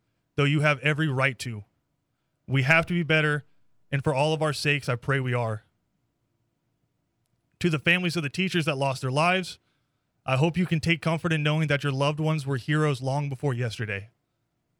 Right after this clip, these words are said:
Teaching is a thankless job that only a person filled with selflessness can take. Their impact lives in every child that walked out of that school yesterday.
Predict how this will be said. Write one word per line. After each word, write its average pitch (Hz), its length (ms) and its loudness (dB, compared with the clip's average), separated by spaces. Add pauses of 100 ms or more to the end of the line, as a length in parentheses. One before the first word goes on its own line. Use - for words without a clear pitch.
(340)
Teaching 175 300 2
is 156 100 0
a 151 80 0
thankless 160 460 -2
job 147 420 -2 (320)
that 139 100 -2
only 165 240 0
a 160 60 2
person 160 400 -2
filled 160 180 0
with 135 120 -2
selflessness 156 640 -2
can 120 160 -6
take. - 400 -4 (640)
Their 147 140 2
impact 160 440 0
lives 160 300 0
in 143 100 -4
every 156 240 0
child 151 340 2
that 131 120 -6
walked 139 300 -2
out 127 160 -6
of 127 60 -2
that 123 140 -2
school 127 260 -4
yesterday. 104 540 -6